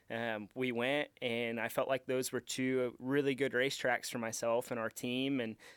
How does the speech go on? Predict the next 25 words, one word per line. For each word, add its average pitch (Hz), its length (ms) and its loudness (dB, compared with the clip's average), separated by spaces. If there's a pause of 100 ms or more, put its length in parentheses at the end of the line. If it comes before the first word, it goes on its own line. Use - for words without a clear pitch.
(140)
um, 113 580 -2 (160)
we 120 160 2
ended 123 180 2
up 113 120 0
laying 117 280 2
a 113 40 -4
couple 127 280 -2
people 127 320 0
off 123 340 2
of 113 220 -6 (100)
our 120 220 2
five 117 340 0
guys 123 400 2
that 131 140 2
we 127 100 2
had, 127 400 2
so - 140 0
it 127 40 0
was 117 140 -2
less 127 260 2
guys 131 360 0
going 135 180 0
to 127 60 0
the 117 80 0
racetrack, 135 600 0